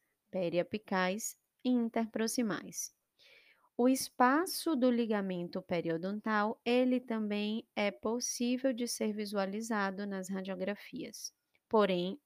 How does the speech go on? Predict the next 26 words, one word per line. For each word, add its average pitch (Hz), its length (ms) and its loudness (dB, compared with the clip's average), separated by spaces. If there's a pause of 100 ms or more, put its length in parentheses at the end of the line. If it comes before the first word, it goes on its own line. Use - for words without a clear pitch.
o 269 220 6
ligamento 196 840 4
em 180 120 -4
si, 185 460 -6
as 214 260 -2
fibras, 190 680 -4 (300)
elas 190 260 0
não 185 240 -2
são 190 300 -4
visualizadas 185 880 -2
na 190 100 -2
radiografia, 185 800 -4
logicamente. 180 880 -6 (1300)
Então, 190 260 0
a 185 80 2
gente 175 220 -4
visualiza 180 560 0
o 175 40 -10
espaço 247 840 2
do 220 140 0
ligamento 180 540 -2
periodontal, 170 1080 -2 (500)
que 208 240 -2
é 185 140 4
uma 190 360 -2
linha 269 840 4